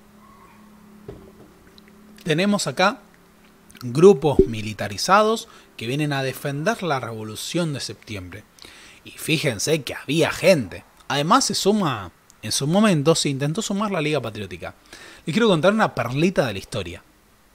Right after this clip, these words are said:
La Liga Patriótica apoya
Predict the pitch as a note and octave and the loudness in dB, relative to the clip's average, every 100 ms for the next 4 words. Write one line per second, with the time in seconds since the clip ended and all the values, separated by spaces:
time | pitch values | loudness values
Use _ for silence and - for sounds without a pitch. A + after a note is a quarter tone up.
0 | _ _ - - - - C3+ G#3+ C#4 F3+ | _ _ -20 -20 -18 -4 -2 2 2 2
1 | D#3 G#3 D#3+ B2 C#3+ C#3+ - _ - - | 2 2 2 0 -6 -8 -10 _ -20 -20
2 | _ _ - B2 - - A#3 - F3+ D#3+ | _ _ -4 -2 -2 2 4 4 2 0